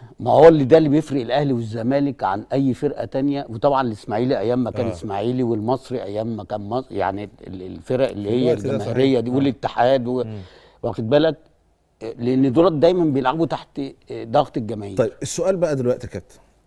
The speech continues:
Speaker 2: بال-، ب-، بالشكل اللي شفته وصل بيه النادي الاهلي للمرحله دي،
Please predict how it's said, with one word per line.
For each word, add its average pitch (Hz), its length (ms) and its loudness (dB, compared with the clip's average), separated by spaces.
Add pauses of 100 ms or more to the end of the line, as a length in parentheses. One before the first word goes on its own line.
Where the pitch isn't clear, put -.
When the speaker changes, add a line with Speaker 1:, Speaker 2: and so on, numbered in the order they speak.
(140)
Speaker 2:
بال-، 127 420 -2
ب-، 113 280 -4
بالشكل 117 560 -6
اللي 107 120 -6
شفته 117 280 -10
وصل 110 280 -6
بيه 107 120 -6
النادي 110 220 -6
الاهلي 107 240 -4
للمرحله 98 840 -8
دي، 90 200 -10